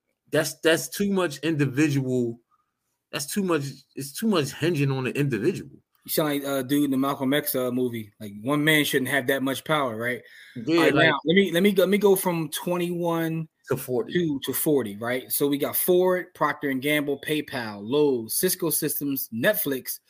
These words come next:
Speaker 2: McDonald's, Stryker Corp, healthcare company, Verizon, Caterpillar, Advanced Micro Devices, A M D,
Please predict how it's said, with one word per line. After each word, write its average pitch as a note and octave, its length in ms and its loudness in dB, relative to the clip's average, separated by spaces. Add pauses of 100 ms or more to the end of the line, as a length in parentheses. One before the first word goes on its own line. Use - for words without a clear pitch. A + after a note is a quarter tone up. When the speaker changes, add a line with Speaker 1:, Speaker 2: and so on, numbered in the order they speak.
(300)
Speaker 2:
McDonald's, D3 640 -2
Stryker E3 460 0
Corp, C3+ 340 -4 (100)
healthcare B2 360 -8
company, A#2+ 340 -12 (500)
Verizon, C3+ 680 -2 (280)
Caterpillar, C#3 640 -2
Advanced B2 440 -2
Micro C#3 300 -2
Devices, C3 580 -6
A B2 160 -4
M A#2+ 140 -4
D, A#2 260 -8